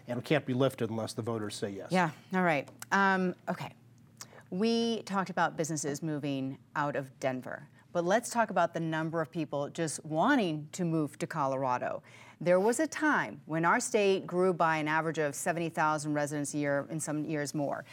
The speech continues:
Speaker 2: Adam, we are nowhere near that number <coughs> anymore.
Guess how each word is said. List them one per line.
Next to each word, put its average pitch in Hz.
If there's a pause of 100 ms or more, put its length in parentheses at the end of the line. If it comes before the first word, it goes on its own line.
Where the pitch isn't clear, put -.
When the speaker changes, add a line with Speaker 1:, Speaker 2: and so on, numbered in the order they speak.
(260)
Speaker 2:
Adam, 185
we 185
are 160
nowhere 180
near 165
that 147
number 202
<coughs> -
anymore. 147